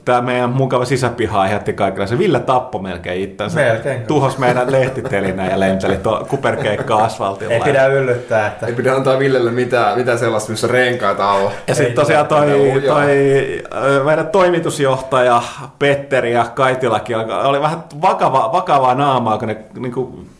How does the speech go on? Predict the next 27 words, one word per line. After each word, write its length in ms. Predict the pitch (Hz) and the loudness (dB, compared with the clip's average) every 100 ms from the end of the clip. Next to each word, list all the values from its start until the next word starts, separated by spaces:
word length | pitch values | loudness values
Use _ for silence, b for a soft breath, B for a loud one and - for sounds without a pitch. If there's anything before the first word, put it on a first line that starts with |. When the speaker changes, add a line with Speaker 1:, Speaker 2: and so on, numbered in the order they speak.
| - | -6
Speaker 1:
meistä 320 | 131 127 123 | 0 0 0
niinku 180 | 123 120 | -2 -2
pare-, 300 | 139 139 123 120 | 0 0 0 0
paraskuntaisimpana 920 | 139 123 - 110 104 107 104 98 107 | 0 0 -4 -6 -4 -4 -4 -4 -2
ja 80 | 110 | 0
voimakkaimpana 640 | 117 113 110 101 92 98 | 0 0 -4 -8 -8 -6
kanteli 460 | 98 104 101 104 101 | -6 -4 -2 0 0
noita 240 | 104 104 | 0 -2
meidän 280 | 101 104 104 | 0 0 2
hyllyjä. 420 | 113 104 92 82 - B B B B 131 | 0 0 0 -2 -4 B B B B -4
Speaker 2:
Niin, 20 | 120 123 | 0 2
se 60 | |
oli 60 | 147 | 2
Speaker 1:
Hyllyjä 260 | 143 120 110 | 2 2 2
Speaker 2:
vähän 100 | 139 | 2
Speaker 1:
siis 20 | 131 | 0
Speaker 2:
sellainen, 320 | 131 123 143 | 2 2 2
Speaker 1:
se 40 | |
Speaker 2:
että 100 | 139 | 0
vähän 160 | 131 131 | 0 0
säälittävää 800 | - 139 123 120 120 113 107 104 | 0 2 2 2 -2 -2 0 0
niin 180 | 104 107 | -4 -6
kuin 220 | 110 107 - | -8 -8 -8
ilme 260 | 113 104 98 | -6 -4 -6
päällä 360 | - 101 98 | -6 -2 -2
meitä 320 | 98 104 101 101 | -2 -2 -2 -4
kohtaan. 560 | 104 101 - 98 104 | -6 -6 -6 -8 -8